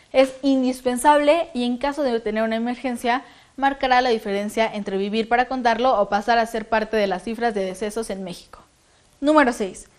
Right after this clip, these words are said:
distracciones al conducir. Una constante es querer hacer más de una cosa cuando vas conduciendo, como mandar mensajes, hablar por celular, maquillarte, comer, en fin, muchas cosas, pero trata de evitarlas al cien por ciento.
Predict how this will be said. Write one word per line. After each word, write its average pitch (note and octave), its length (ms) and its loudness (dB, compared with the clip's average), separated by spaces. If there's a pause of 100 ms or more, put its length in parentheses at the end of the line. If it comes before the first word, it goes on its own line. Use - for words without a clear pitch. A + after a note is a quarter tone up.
(180)
distracciones B3+ 680 -2
al A3 100 -4
conducir. G3+ 440 -8 (280)
Una F4+ 240 0
constante C4 760 -2
es - 120 -14
querer C4 240 2
hacer B3+ 260 -2
más A#3+ 180 -4
de A3 100 -2
una C#4 260 -4
cosa C4+ 300 -2
cuando G#3+ 260 -4
vas A3 180 0
conduciendo, G3+ 540 -10 (640)
como B3 200 4
mandar A3+ 280 0
mensajes, A3+ 680 0
hablar A3 300 0
por G#3 80 -12
celular, A3 500 2
maquillarte, A3+ 680 -2
comer, G#3+ 460 -6
en C4 220 0
fin, B3+ 320 2
muchas C4 400 2
cosas, G3+ 360 -6 (360)
pero B3 200 4
trata D4+ 280 2
de B3+ 60 4
evitarlas A3+ 560 2
al G#3 200 -2
cien A3+ 220 -4
por G#3+ 140 -12
ciento. F#3+ 300 -12